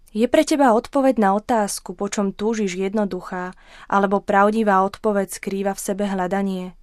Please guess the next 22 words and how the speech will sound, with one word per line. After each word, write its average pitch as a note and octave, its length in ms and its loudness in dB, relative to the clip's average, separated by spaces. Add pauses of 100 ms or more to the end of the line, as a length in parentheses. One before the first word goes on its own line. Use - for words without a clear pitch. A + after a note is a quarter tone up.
(600)
Jedno F#3+ 400 0
je F3 80 -2
však F3+ 240 -6
isté. F3+ 560 -10 (480)
Túžby A#3+ 480 2
nás A3+ 320 2
odhalia. F3 720 -6 (560)
Urobia A#3+ 480 6
nás B3 240 0
čitateľnými G#3 800 0
pre F#3 160 -4
naše F3+ 400 -4
okolie. F3 560 -8 (880)
Ak G3+ 240 -2
prežívaš G3+ 720 0
svoj F#3+ 240 -2
život G3 320 0
v F#3 160 -4
utrpení F3+ 800 -4
alebo G3 320 2
v - 80 -14
chorobe, F#3+ 480 2